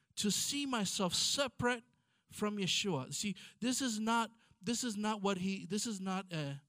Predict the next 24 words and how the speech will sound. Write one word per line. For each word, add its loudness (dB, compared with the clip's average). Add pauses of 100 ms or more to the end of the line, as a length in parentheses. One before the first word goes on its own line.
(520)
um, -6 (1400)
to -6
contradict 0
what -2
he 0
was 0
saying -4
at -8
eight, -6
in -12
chapter -8
eight, -8
the -14
end -6
of -8
chapter -8
eight. -8
It's, -14 (340)
it's, -6 (320)
when -4
you 0
read -2
it 0
one, -6